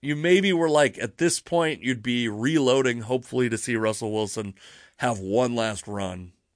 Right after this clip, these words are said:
at the end of his career. That's not the case anymore. That's sunk cost fallacy bullshit. Jamal Adams is here. Those draft picks are gone. Bradley McDougald is gone. Russell Wilson also gone. You get what you can for him.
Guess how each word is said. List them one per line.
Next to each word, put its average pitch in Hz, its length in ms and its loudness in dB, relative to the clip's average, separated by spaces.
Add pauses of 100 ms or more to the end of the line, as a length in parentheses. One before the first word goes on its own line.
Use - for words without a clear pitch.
(140)
at 101 120 -10
the 107 120 -6
end 98 140 -8
of 95 60 -12
his 92 140 -8
career. 87 460 -14 (1120)
That's 123 240 -4
not 156 140 2
the 147 60 -8
case 147 360 -2
anymore. 101 400 -6 (460)
That's 135 180 -2
sunk 156 320 2
cost 143 340 0
fallacy 127 400 0
bullshit. 113 560 -6 (1160)
Jamal 170 340 6
Adams 170 280 6
is 135 120 0
here. 165 380 4 (220)
Those 107 200 -4
draft 156 360 0
picks 185 300 0
are 170 60 0
gone. 143 480 2 (420)
Bradley 170 360 6
McDougald 151 580 2
is 131 160 2
gone. 139 540 4 (360)
Russell 160 340 4
Wilson 160 440 2 (140)
also 143 380 2
gone. 110 380 0
You 95 100 -8
get 135 280 2
what 165 100 2
you 160 100 -6
can 139 320 -2
for 135 220 -2
him. 135 140 -2